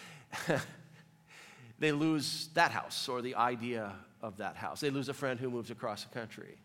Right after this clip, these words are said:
They lose a sport because of an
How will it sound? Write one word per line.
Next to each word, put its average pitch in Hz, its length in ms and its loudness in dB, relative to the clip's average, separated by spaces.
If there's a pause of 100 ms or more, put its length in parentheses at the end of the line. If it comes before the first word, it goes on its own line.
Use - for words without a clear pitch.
(920)
They 170 180 4
lose 196 400 2
a - 80 2
sport - 760 -2
because 143 360 -4
of 120 120 -4
an 123 120 -6